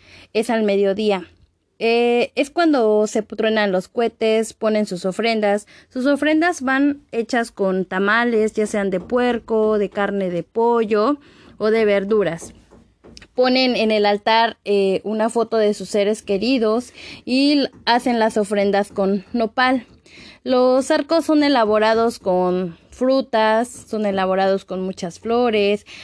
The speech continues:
le ponen dulces para la ofrenda y, pues, muchas personas ponen sus velas, sus ceras y así respectivamente con sus cosas.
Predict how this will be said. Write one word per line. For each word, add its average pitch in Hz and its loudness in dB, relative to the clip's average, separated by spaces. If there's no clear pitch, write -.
le 226 0
ponen 240 0
dulces 226 0
para 180 0
la 196 0
ofrenda 247 0
y, 277 2
pues, 240 0
muchas 277 2
personas 240 0
ponen 220 0
sus 185 -4
velas, 233 2
sus 180 -10
ceras 226 0
y 240 2
así 233 2
respectivamente 214 -2
con 185 -4
sus - -14
cosas. - -6